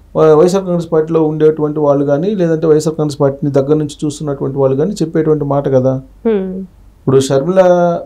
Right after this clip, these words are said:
Speaker 1: బయటికి రావాల్సి ఎందుకు వచ్చింది అని అంటే భారతిరెడ్డి అని చెప్తున్నారు.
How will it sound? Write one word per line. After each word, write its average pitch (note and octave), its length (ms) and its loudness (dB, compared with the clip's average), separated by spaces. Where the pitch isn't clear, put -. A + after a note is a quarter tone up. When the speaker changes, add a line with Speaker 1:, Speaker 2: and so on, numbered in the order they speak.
Speaker 1:
బయటికి F3 360 2
రావాల్సి D#3+ 420 2
ఎందుకు D#3 320 -2
వచ్చింది D#3 340 -4
అని D3+ 80 -4
అంటే G3 120 -4
భారతిరెడ్డి E3 540 2
అని G2+ 100 -6
చెప్తున్నారు. F#2+ 400 -14